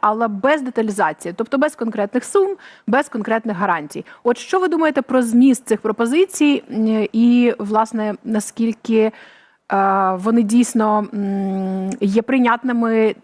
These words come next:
і для Путіна, і для Трампа, для України, наскільки ми, е,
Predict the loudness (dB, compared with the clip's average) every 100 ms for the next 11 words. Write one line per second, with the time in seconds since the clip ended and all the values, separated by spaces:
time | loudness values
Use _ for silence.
0 | _ _ _ 0 2 2 0 -2 -2 0
1 | 2 2 0 _ 0 0 2 2 2 2
2 | 0 0 0 0 0 _ _ _ _ _
3 | _ _ -2 2 2 2 2 4 4 0
4 | -2 -4 -2 0 0 0 -2 -2 0 0